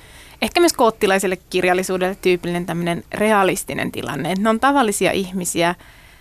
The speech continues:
tavallisissa tilanteissa ja sit ne kohtaa jotain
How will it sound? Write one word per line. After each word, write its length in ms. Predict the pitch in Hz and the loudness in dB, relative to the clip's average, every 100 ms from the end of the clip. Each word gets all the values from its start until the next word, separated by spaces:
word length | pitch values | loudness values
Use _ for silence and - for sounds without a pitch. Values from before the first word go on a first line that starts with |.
| - _ - - _ - - | -20 _ -20 -20 _ -14 -2
tavallisissa 540 | 233 226 190 185 180 | 2 2 2 -2 -2
tilanteissa 600 | 196 190 175 147 175 - | 2 2 2 0 -2 -2
ja 60 | 170 | -4
sit 100 | 190 | -4
ne 60 | |
kohtaa 380 | 175 170 - - | -4 -4 -2 -2
jotain 400 | - - - | -2 -2 -2